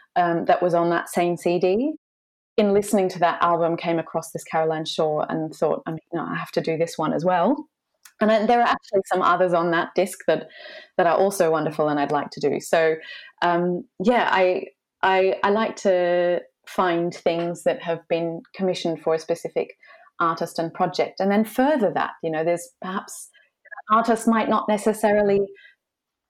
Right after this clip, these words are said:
want to or be able to, uh, perform that piece as much as that piece deserves. So it's nice to, it's nice to find music, um, that is quite fresh, but then hasn't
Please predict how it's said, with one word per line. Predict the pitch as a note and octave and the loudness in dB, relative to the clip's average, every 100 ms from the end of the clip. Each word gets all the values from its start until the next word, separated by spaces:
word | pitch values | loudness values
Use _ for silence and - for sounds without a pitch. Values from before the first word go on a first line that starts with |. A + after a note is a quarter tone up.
| _ _ _ - - | _ _ _ -20 -10
want | - F#3+ G3 | 0 2 2
to | G#3 | 2
or | F#3+ | 4
be | G3 | 4
able | F3+ G#3 B3 | 4 4 2
to, | B3 G3+ E3 F3 F#3+ - | 2 2 4 4 2 2
uh, | E3 D#3+ - - | 2 2 0 -2
perform | G3+ G#3+ B3 A#3 | 0 2 2 2
that | - - | -2 -2
piece | F3 D#3 - - - _ _ _ - | -2 -2 -4 -14 -16 _ _ _ 0
as | F#3 | 2
much | F#3 - | 2 2
as | G3 F#3+ | 0 2
that | G#3 - | 0 2
piece | A#3 A#3 | 0 2
deserves. | - A3 C4 D4+ - F#3 | 2 2 4 2 2 0
So | - F#3 | 2 2
it's | F3 G#3 - | 4 0 0
nice | A3+ A3+ - | -2 -2 0
to, | F#3 E3 - | 0 0 -2
it's | F#3+ - | -4 -2
nice | G3 G3+ | -6 -4
to | - | -6
find | F3+ F#3 E3 E3+ D#3+ | -6 -4 -4 -4 -4
music, | F3 E3 E3 - - _ _ _ - | -4 -2 -4 -6 -10 _ _ _ -6
um, | E3 D#3 D#3 - | -4 -4 -6 -2
that | F3 | 0
is | E3 D#3+ | 0 -2
quite | - F#3 - | -2 -2 -2
fresh, | - F3 D3 - - _ _ _ _ - | -4 -4 -4 -12 -16 _ _ _ _ -2
but | E3 - | -2 0
then | E3 D#3+ D#3+ - - | 0 0 -4 -8 -8
hasn't | - | -6